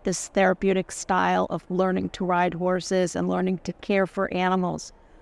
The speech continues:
Um, I feel that it's a miraculous modality for people who have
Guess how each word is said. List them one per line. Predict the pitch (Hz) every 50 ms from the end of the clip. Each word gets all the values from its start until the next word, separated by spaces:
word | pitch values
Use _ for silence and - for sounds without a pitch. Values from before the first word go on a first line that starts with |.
| - - - - - - -
Um, | - 185 190 185 190 - - - - - -
I | 196 190 196 196 196 196 202 208 - - _ _ _ -
feel | - 208 202 196 196 185 185 185 190 - - - - - -
that | 185 175 202 190 185 185 - -
it's | 196 196 196 - - - - -
a | - 196
miraculous | 208 196 190 196 190 185 180 185 196 196 190 180 202 202 - - 208 202 196 - - - - 175 - - - -
modality | - 185 190 190 180 170 190 175 175 175 180 185 190 196 196 208 208 214 214 214 - - - - - - - - - - - - - - - - - - -
for | - 196 196 175
people | - - - 202 196 190 - - 202 196 202 202 202 202 - - - - - - - - - - - _ _ _ - - - -
who | 220 196 185
have | 185 196 190 185